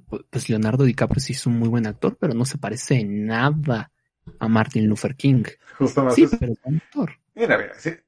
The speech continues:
Speaker 2: hay que reconocer una cosa, o sea, Netflix tiene fama de hacer los castings más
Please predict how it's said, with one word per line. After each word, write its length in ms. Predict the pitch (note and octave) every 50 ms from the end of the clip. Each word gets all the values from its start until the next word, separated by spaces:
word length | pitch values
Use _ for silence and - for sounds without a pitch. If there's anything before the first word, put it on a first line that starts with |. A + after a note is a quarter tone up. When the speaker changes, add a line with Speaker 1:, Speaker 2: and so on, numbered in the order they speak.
| _
Speaker 2:
hay 120 | - G#3+ A#3+
que 80 | - C4
reconocer 360 | A3+ - D3 A#2 A2+ - C#3
una 120 | C3+ C#3 -
cosa, 220 | - F#2+ - - G2
o 40 | F#2
sea, 100 | E2 -
Netflix 480 | - C3+ D#3+ E3+ E3 - - G#3 G#3 -
tiene 240 | - C#3+ D3+ D#3+ D#3
fama 520 | - - D3 C#3 C3+ C#3 D#3 E3 D#3+ - -
de 100 | A#2 A#2
hacer 180 | - - A#2+
los 160 | B2 C3+ - -
castings 640 | - C#3+ C#3 C#3 - - D3 C#3 C3 - - _ _ _ _ _ _
más 840 | - B2 A#2+ B2 C3 C3 B2+ B2+ B2+ C3 C#3 C#3 - - - -